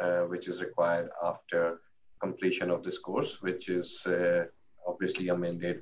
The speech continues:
for qualification assessment, as, uh, mentioned by Simple Preet as well. Uh, so, uh, after, uh,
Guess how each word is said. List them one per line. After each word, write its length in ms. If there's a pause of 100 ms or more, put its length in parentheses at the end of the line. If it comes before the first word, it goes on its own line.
for 140
qualification 680
assessment, 500 (160)
as, 420
uh, 180
mentioned 360
by 100
Simple 440
Preet 240
as 120
well. 200 (540)
Uh, 440
so, 540 (380)
uh, 280 (120)
after, 420 (440)
uh, 500